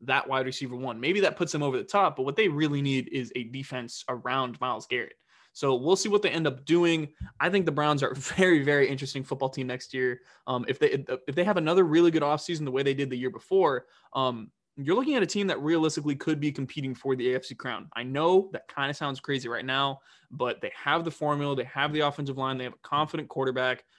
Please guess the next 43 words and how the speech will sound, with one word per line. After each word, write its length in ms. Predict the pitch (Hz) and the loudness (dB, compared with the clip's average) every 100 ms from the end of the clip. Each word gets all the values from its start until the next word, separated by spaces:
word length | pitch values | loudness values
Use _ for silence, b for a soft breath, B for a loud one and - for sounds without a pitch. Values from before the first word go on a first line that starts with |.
| _ | _
who 340 | 147 135 127 120 - | -2 -2 -4 -14 -6
turned 220 | 170 196 | -2 0
into 180 | 180 175 | 2 2
a 40 | |
franchise 400 | - 165 165 151 | 0 -4 0 -2
quarterback 400 | - 175 143 127 | 2 2 2 0
by 80 | 127 | -4
the 100 | 131 | -4
end 100 | 139 | -4
of 60 | 127 | -2
the 80 | |
year. 180 | 139 131 | 0 0
Once 200 | 123 151 | -2 -6
he 60 | 190 | -2
got 180 | 165 - | -2 0
comfortable 360 | 175 170 160 | -2 0 -2
in 60 | 147 | -2
that 120 | 131 | -2
offense, 460 | 147 - 185 180 - _ _ _ _ _ _ _ _ _ - | -2 -2 -6 -6 -14 _ _ _ _ _ _ _ _ _ -2
whew, 140 | - B B B | -2 B B B
it 80 | 151 | 2
was, 340 | 156 135 - - - | 2 2 0 -6 -8
<laughs> 120 | 175 | -4
it 80 | 156 | 0
was, 240 | 160 139 | 0 0
uh, 420 | 131 127 123 120 143 143 160 | -2 -2 -2 -6 -12 -16 -10
it 40 | |
was 140 | 147 | -10
fun 420 | - 156 151 139 123 | -4 0 2 0 -4
to 120 | 127 | -2
watch 340 | 127 117 - | -2 -2 -6
the 60 | 127 | -8
Browns 300 | 131 123 120 | -6 -8 -8
play. 300 | 127 113 - b b b - | -6 -6 -8 b b b -6
Um, 360 | 131 127 113 - _ _ 143 | -4 -4 -10 -18 _ _ -6
but 100 | 143 | 0
let's 220 | 185 196 | 0 2
move 180 | 190 165 | 0 0
forward 400 | 175 165 156 147 | -2 0 0 -4
to 400 | - 165 160 147 | -4 -2 0 0
a 140 | 139 | -4
wide 240 | 131 139 165 | -2 0 0
receiver 420 | 156 165 151 | -2 -4 -4